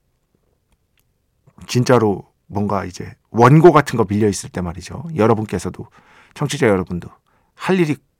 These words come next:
겁나게 많을 때, 그럴 때 꼭 절대 거절할 수 없는 약속 같은 거 생기잖아요. 아니면 미팅 같은 거 생기고, "아, 하필이면 이때, 한 이 주만 뒤에 했으면 좋겠는데." 약간 이런 것들 있잖아요.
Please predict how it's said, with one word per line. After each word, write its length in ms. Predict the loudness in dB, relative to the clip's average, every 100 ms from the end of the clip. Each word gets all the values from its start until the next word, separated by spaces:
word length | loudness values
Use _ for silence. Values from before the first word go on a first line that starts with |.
| _
겁나게 380 | 0 6 8 8
많을 260 | 6 0 -4
때, 240 | -12 -20 _ _ _ _ -20 _ _ -20 -20 -6
그럴 320 | 4 6 6
때 160 | 4 0
꼭 340 | 0 -6 -6 _ _
절대 420 | -2 2 2 4 4
거절할 480 | 6 4 6 6
수 120 | 4 2
없는 240 | 0 0
약속 260 | 0 -2 -2
같은 220 | -2 -2
거 80 | -2
생기잖아요. 500 | -4 -6 -10 -16 -20 -20 _ _ _ _ _
아니면 320 | -4 -2 0
미팅 320 | -2 -2 0
같은 280 | 0 0 -2
거 60 | -10
생기고, 460 | -10 -16 -20 _ _ _ _ _ -20 -20 -10
"아, 60 | 0 2 4 2
하필이면 480 | -2 -10 -10 -6 -4
이때, 360 | -4 -8 -12 -12 _ _ _ -6
한 200 | -2 -2
이 220 | -2 -6
주만 280 | -2 0 0
뒤에 280 | 0 2 2
했으면 240 | 2 0
좋겠는데." 500 | -4 -4 -4 -4 -2
약간 240 | 0 2 0
이런 260 | 4 4
것들 240 | 4 -2 -8
있잖아요. 280 | -12 -20